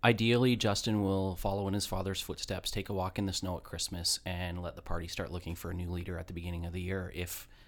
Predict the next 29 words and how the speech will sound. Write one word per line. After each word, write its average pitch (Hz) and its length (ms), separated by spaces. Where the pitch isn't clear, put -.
if 117 220
they 113 100
want 101 240
to 113 80
continue 90 440
to 113 100
govern, 78 320
because 95 280
I 92 120
think 95 260
they 98 160
need 90 360
a 101 80
fresh - 320
face. 90 420
If, - 240
he's 110 680
just 147 180
become 127 380
too 110 500
polarizing 104 720
and 95 120
too 120 140
divisive, 98 640
uh, 92 180
amongst 90 340
Canadians, 98 540
uh, 87 360
for, 87 600